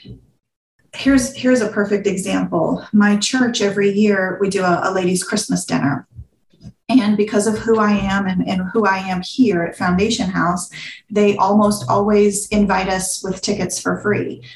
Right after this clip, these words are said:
which is great, which, and I love, I'm very grateful for it. I love my church family. But in some years, the particular clients that I've had in the house, it wasn't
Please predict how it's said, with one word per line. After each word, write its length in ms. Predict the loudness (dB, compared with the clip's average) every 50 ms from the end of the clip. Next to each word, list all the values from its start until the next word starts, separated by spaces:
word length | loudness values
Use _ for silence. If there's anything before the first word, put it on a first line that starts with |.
| -4 -2
which 280 | 0 0 0 0 2
is 140 | 2 2 2
great, 320 | 2 2 2 2 2 0
which, 160 | -2 -4 -4 -4 -2
and 140 | 0 2 2
I 200 | 2 2 0 0
love, 260 | 0 0 0 0 -2 -2
I'm 120 | -2 -2
very 240 | -2 -2 -4 -4 -4 -4
grateful 340 | -6 -6 -6 -8 -10 -12
for 260 | -10 -6 -4 -2 -2 0
it. 60 | -2
I 80 | -2
love 240 | 0 -2 -2 -2 0
my 140 | -2 -2 -2
church 320 | -2 -4 -6 -6 -6 -6
family. 520 | -6 -4 -4 -2 0 0 0 0 -2 -4 -4 -8 -16 -20 -20 -20 -20 -20 -20 -20 -20 _ _ _ _ -2
But 200 | 0 0 0 0
in 140 | -2 -2 -2
some 280 | 2 2 2 4 4
years, 720 | 4 2 2 2 0 -2 -2 -4 -4 -6 -8 -10 -12 -14 -10 -4
the 360 | 0 0 2 2 2 0 -2 -2
particular 480 | -4 -2 0 0 2 4 2 2 2 0
clients 360 | -2 -4 -2 -2 -2 -4 -4
that 120 | -6 -6
I've 120 | -6 -6 -6
had 260 | -4 -4 -2 -2 -2
in 60 | -2
the 80 | -2 -2
house, 720 | -2 -2 0 0 2 2 0 0 -2 -6 -8 -10 -12 -14 -18 -20 -20 _ _ _ _ _ _ _ _ -18 -18 -12 _ -2
it 180 | 0 2 2 2
wasn't 600 | 2 2 2 2 4 4 4 4 2 -2 -10